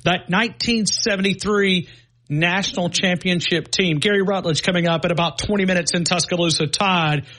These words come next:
one hundred point nine, twelve thirty W T B C, your home for Alabama Crimson Tide Sports.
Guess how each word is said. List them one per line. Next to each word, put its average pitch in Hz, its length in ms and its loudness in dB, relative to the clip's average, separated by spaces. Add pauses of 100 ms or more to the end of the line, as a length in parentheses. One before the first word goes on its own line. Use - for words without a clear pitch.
one 185 200 2
hundred 196 440 0
point 202 280 -2
nine, 156 260 2
twelve 214 340 -2
thirty 196 260 0
W 226 500 0
T 226 220 0
B 202 120 0
C, 170 380 0 (400)
your 185 180 0
home 156 340 0 (140)
for 151 140 2
Alabama 151 580 0
Crimson 156 400 0
Tide 123 220 0
Sports. - 400 -4